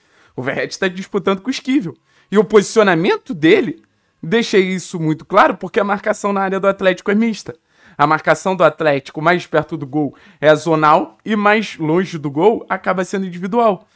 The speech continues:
Então, quanto mais longe do gol tiver, acaba ficando mais fácil pro Verratti escolher o marcador que ele vai, é, se, pô, se impor ali em cima.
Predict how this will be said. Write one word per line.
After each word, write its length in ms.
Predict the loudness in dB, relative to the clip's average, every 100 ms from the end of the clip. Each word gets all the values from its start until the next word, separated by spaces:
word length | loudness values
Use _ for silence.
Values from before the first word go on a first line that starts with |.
| _ -2
Então, 340 | -2 2 2
quanto 320 | 2 0 -2 0
mais 220 | -4 0
longe 260 | 0 0
do 120 | -2 -4
gol 180 | -4
tiver, 400 | -4 -4 2 0 0 _ _
acaba 400 | 0 0 2 0
ficando 260 | 0 -4 -4
mais 220 | -2 -4
fácil 640 | -4 2 4 4 0 -2 -2
pro 180 | -2
Verratti 680 | -2 0 2 0 -2 -6 -20 _ _ _ _ -8
escolher 540 | -8 -2 2 4 4
o 80 | 2
marcador 580 | -2 -2 -2 0 -2 -4
que 100 | -6
ele 140 | -6
vai, 460 | 2 4 4 0 -12 _ 0
é, 920 | 2 4 4 4 4 2 0 -18 -20 -16 -14
se, 560 | -10 -6 -4 -4 -6 -4
pô, 140 | -4
se 180 | -4 -4
impor 320 | -8 -4 -4
ali 160 | -2 -4
em 60 | -8
cima. 340 | -4 -4 -4